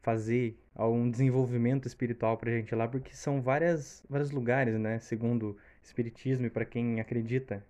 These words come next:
em uma vida após a morte, né? Tanto que tem o mundo astral, tem o mundo mental, né? São várias coisas. Por exemplo, quem tem uma energia densa aqui na Terra, uma energia pesada, é uma pessoa que às vezes cometeu crimes, né, de repente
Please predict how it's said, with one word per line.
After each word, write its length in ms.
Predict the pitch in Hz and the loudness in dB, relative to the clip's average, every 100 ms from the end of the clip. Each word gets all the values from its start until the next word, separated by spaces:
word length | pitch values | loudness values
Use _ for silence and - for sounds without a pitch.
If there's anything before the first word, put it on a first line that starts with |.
| _ | _
em 120 | 117 | -6
uma 120 | 113 110 | -4 -2
vida 160 | 113 | -2
após 200 | 110 113 | 0 0
a 60 | 113 | 0
morte, 340 | 113 127 120 | 0 0 -2
né? 160 | 110 107 | -4 -4
Tanto 240 | - 123 | -4 -6
que 100 | 131 | -6
tem 160 | - 135 | -4 0
o 40 | 127 | 0
mundo 380 | 127 127 120 - - - | 0 0 0 -2 -20 -12
astral, 580 | - - - 117 127 123 | -10 -8 -4 0 0 0
tem 200 | 120 120 | -2 -2
o 40 | 117 | 0
mundo 280 | 117 117 | -2 -2
mental, 720 | 110 113 107 104 110 113 110 - | -4 -4 -4 -4 -2 -2 -4 -8
né? 280 | 104 101 107 - - - - | -8 -8 -8 -14 -20 -20 -10
São 260 | - 127 123 | -4 -4 -2
várias 300 | 127 147 170 | -2 0 -2
coisas. 380 | - 135 123 123 | 0 0 2 -2
Por 200 | - - | -6 -4
exemplo, 300 | 131 131 131 | 0 0 -2
quem 420 | 135 156 147 127 117 - - _ _ _ _ - | -6 -4 -2 -2 -6 -16 -20 _ _ _ _ -4
tem 140 | 139 | -2
uma 140 | 156 143 | 0 0
energia 420 | 139 127 120 120 | 2 2 2 0
densa 360 | 117 120 127 | 0 -2 -6
aqui 120 | - 110 | -10 -8
na 100 | 107 | -6
Terra, 460 | 104 117 107 104 - | -2 -2 -4 -12 -10
uma 180 | 113 117 | -6 -2
energia 340 | 117 113 120 | -2 0 -2
pesada, 600 | 117 120 104 104 113 110 107 | -2 -2 0 -2 -2 -2 -2
é 100 | 113 | -2
uma 180 | 123 | -2
pessoa 540 | 113 110 - 117 110 104 - - - - - - - - | -4 -6 -2 0 0 -4 -14 -20 -20 -20 -20 -20 -20 -8
que 80 | 127 | -2
às 140 | 123 120 | 0 0
vezes 120 | 120 | 0
cometeu 360 | 135 131 131 | 0 2 2
crimes, 460 | 120 117 127 151 110 | 2 0 2 0 0
né, 180 | 113 120 | 0 0
de 120 | 110 | -2
repente 560 | 113 - 110 123 - | -8 -4 -4 -4 -6